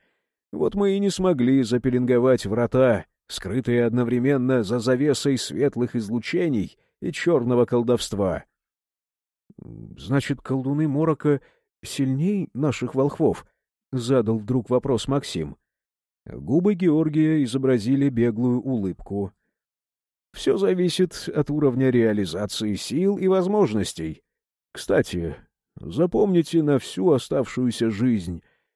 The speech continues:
явь и навь противостоят друг другу примерно так же, как статичность и динамика. Однако победа одной сути над другой невозможна принципиально.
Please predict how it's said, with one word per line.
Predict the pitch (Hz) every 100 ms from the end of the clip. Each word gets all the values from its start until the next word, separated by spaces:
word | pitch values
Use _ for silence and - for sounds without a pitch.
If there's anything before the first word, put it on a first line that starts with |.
| _ -
явь | - - 127 175 170 -
и | 143
навь | 123 120 180 127 - - _ _
противостоят | - 185 175 165 - 180 175 165 123
друг | 143 131
другу | 123 165 147 139 127 95
примерно | - 139 139 131 127
так | 120 139 165
же, | 139 160 165 104 _
как | - 127 - - -
статичность | - 107 80 147 - - 196 175 - - _ _ _
и | - 170
динамика. | 127 135 156 127 104 - 92 73 - _ _ _ _ -
Однако | 78 64 80 127 123 123
победа | 120 107 127 143 117 117
одной | 117 95 139 160
сути | 123 - 165 120 104 82
над | 175 233
другой | 170 190 92 127 165 120 - _ _ _ _ _ _ -
невозможна | 185 175 156 113 135 110 120
принципиально. | 113 107 98 107 92 90 80 71 76 76